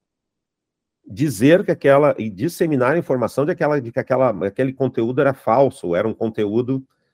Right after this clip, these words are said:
produzido com má intenção. Por quê? Porque quem controlava a produção daquele conteúdo é que controlava também a correção, né? Vamos corrigir aqui a desinformação que foi propagada anteriormente,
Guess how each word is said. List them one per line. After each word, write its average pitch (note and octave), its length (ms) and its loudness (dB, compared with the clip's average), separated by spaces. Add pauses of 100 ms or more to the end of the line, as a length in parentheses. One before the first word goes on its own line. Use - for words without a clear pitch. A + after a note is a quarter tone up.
(140)
produzido A#2 600 -2
com A2+ 240 -2
má A#2 240 2
intenção. A2 520 -4
Por A2+ 200 -6
quê? A#2 120 0
Porque A2 200 -6
quem D#3+ 120 -2
controlava D3 760 4
a - 20 0
produção A2+ 540 -4
daquele G2+ 320 -4
conteúdo G#2 680 -4 (640)
é G2+ 80 0
que - 140 -20
controlava C3+ 580 4
também C#3 340 0
a D#3+ 60 -2
correção, F3 640 0 (160)
né? D#2 260 -8
Vamos G2 220 -6
corrigir A#2 480 0
aqui B2+ 240 -2
a A#2+ 60 -2
desinformação A2+ 880 -4
que A2 160 -12
foi G#2 240 0 (340)
propagada G#2 540 2
anteriormente, F#2+ 760 -4